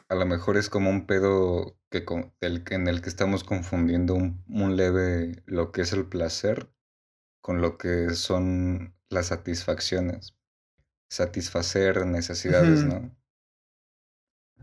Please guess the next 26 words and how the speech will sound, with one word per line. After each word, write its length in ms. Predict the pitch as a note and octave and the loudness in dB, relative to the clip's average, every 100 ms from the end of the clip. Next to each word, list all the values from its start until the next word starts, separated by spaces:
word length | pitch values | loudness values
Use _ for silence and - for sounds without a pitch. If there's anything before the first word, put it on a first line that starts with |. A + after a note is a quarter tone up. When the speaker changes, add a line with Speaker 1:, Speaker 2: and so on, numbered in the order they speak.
| - | -2
Speaker 1:
Te 100 | F#2+ | 2
iba 100 | F#2+ | 4
a 60 | F2+ | 2
decir, 440 | E2 F#2 F2+ - | 0 0 0 -2
voy 180 | G2+ G2 | 0 2
a 40 | |
buscar 420 | F#2+ F#2 - F#2+ - | 0 -2 -4 -4 -2
qué 120 | F#2 | 0
pedo, 340 | F#2+ F2+ F2 | 2 2 0
qué, 320 | - F#2+ F#2+ F2+ | 0 2 2 2
qué 120 | G2 | 0
significa 480 | A2+ F#2+ G2+ G#2+ - | 0 -2 -2 -2 -2
placer, 480 | E2+ E2 - F#2+ F2+ | -2 -2 0 0 0
güey. 220 | E2 - _ _ _ _ | -4 -8 _ _ _ _
Speaker 2:
A 80 | D#3 | -2
hue-, 160 | C#3+ C#3 | 0 4
en 180 | D3+ E3 | 4 4
este 200 | E3 F#3 | 2 0
momento, 440 | C#3 C#3+ D#3+ F3+ | 2 0 -2 -4
a 80 | C3+ | -2
huevo, 260 | B2+ C3 C3 | 0 0 -2
nos 100 | C3 | 0
vamos 240 | C#3 C#3 | -2 -2
a 40 | - | -8
cultivar, 560 | C3 A#2+ B2 A#2+ A2 | -10 -8 -6 -6 -6
güey, 280 | - - D3 | -12 -16 -16